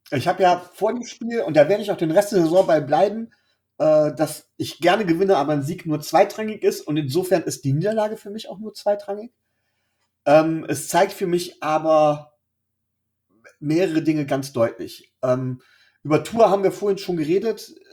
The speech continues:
Ich finde, auch dort hat man gesehen, wir haben eine sehr simple Offense gespielt und Tua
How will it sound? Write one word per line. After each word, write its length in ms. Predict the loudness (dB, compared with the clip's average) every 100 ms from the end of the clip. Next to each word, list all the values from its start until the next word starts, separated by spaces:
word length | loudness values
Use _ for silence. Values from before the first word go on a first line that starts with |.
| _
Ich 240 | -14 -12
finde, 640 | -8 -6 -2 0 0 -4 -10 _ _ _ _
auch 300 | -4 -4 -6 _
dort 460 | -8 0 2 2 2
hat 160 | 0
man 160 | 0 0
gesehen, 640 | 0 4 4 2 -2 -6
wir 160 | -2 0
haben 140 | 0
eine 160 | 2 2
sehr 240 | 4 2
simple 320 | 2 0 0 -2
Offense 320 | 0 -2 -2
gespielt 420 | -2 -2 -8 -8
und 200 | -10 -10
Tua 440 | -4 4 4 4